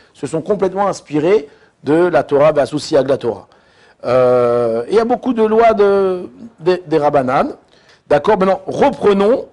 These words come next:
les trois injonctions. Lorsqu'on les lit, on a l'impression à qui il parle ? Il parle pas à moi. Il parle, il parle à des, des, des, aux Rabbanim. Qui c'est qui doit être circonspect dans les jugements ? C'est les juges.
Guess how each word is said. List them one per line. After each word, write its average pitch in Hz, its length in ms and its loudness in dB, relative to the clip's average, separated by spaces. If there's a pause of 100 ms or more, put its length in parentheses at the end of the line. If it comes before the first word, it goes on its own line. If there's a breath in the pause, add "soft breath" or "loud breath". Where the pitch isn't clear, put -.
(120)
les 175 320 4
trois 190 580 2
injonctions. 156 480 -4 (460 soft breath)
Lorsqu'on 240 340 2
les 214 160 4
lit, 208 340 0
on 180 120 -4
a 220 60 -2
l'impression 202 500 0
à 269 80 2
qui 226 200 -2
il 175 80 0
parle ? 175 400 2 (680)
Il - 20 -20
parle 123 140 -6
pas 285 140 2
à 294 40 2
moi. 196 340 0
Il 139 120 -4
parle, 170 400 4
il 165 60 0
parle 175 180 2
à 165 80 4
des, 170 180 0
des, 170 160 2
des, 165 320 2
aux 160 160 2
Rabbanim. 190 520 2 (680 soft breath)
Qui 226 100 0
c'est 254 180 -2
qui 208 140 -4
doit 208 140 2
être 185 80 0
circonspect 180 520 -2
dans 165 100 0
les 160 140 -2
jugements ? 143 420 -6
C'est 135 140 -2
les 185 120 4
juges. 240 360 0